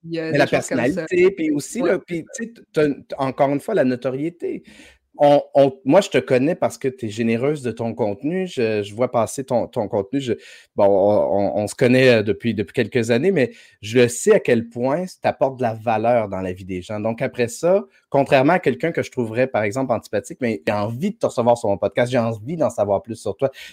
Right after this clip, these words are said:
Speaker 2: Il y a pas juste le côté, « Ah, je me reconnais là-dedans », il y a le côté, « Je m'intéresse à la personne, j'ai de l'affection pour la personne, j'ai de l'estime pour la personne. » Donc,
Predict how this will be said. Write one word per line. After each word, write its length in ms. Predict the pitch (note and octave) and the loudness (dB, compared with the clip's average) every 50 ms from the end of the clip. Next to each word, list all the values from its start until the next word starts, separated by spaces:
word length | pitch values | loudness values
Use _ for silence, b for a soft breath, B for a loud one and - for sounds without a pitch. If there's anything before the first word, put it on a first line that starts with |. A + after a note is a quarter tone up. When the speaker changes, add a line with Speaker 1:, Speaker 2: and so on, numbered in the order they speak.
| B - | B 0
Speaker 2:
Il 60 | A#2+ | 0
y 20 | |
a 40 | A2+ | 0
pas 180 | - - C#3+ C3+ | 2 2 2 2
juste 200 | D3+ F3 - D#3 | 0 0 0 0
le 80 | B2 | 0
côté, « 500 | - - A#2 A2+ A#2 - D3+ D#3 D#3 D#3 B B B _ _ | 2 0 0 0 2 2 2 2 2 -2 B B B _ _
Ah, 100 | A2 B2 | 0 0
je 80 | A#2+ B2+ | 2 2
me 80 | B2 A2+ | 2 2
reconnais 300 | - - A#2+ A2+ A#2 A2 | 2 0 0 2 2 2
là-dedans », 260 | G#2 G2+ A2 C#3+ E3 | 2 2 2 2 2
il 60 | D3+ | 2
y 20 | A2+ | 0
a 40 | G2+ | -2
le 40 | |
côté, « 400 | - - A#2 A2 - - D3+ D#3 D3 | -2 -4 -4 -4 -2 0 0 0 2
Je 120 | A#2+ A#2 | 2 2
m'intéresse 440 | A#2+ A#2 A#2 A#2 A#2 G#2 B2 B2+ - A2+ | 2 2 2 2 2 2 2 0 0 0
à 20 | |
la 80 | F#2+ F#2+ | -2 -2
personne, 480 | - G2+ G2 - - - E3+ D#3+ C3 | 0 -2 -4 -2 -2 -2 0 0 0
j'ai 120 | G#2+ A2 F#2+ | -2 -4 -2
de 40 | G2+ | -2
l'affection 400 | G#2 G2+ - G2+ - - C3+ B2+ | 0 0 0 -2 -2 -2 -4 -2
pour 100 | - A2+ | 0 -2
la 80 | G2 F2+ | -2 0
personne, 340 | G2 F2+ E2+ - D#3 D3 | -2 -4 -2 -2 -4 -4
j'ai 100 | A#2+ A#2+ | -2 -2
de 80 | G2+ A2+ | 0 2
l'estime 600 | A#2+ G#2+ - - - - - G3+ A3 F3 A#2+ - | 2 2 2 -2 -4 2 4 4 4 4 2 -2
pour 80 | - A2+ | -2 -2
la 100 | A2 G#2 | -2 -2
personne. » 560 | - G2+ F#2 - - - C3+ D#3+ G3 B3+ B3 - _ _ _ _ _ _ _ _ _ _ _ - | 0 -2 -2 -2 -2 0 0 0 0 -2 -6 -8 _ _ _ _ _ _ _ _ _ _ _ -10
Donc, 540 | G2 F#2+ C3 C3 C#3 D3 D#3 D3+ D#3 - | -2 2 4 6 6 6 4 2 -2 -8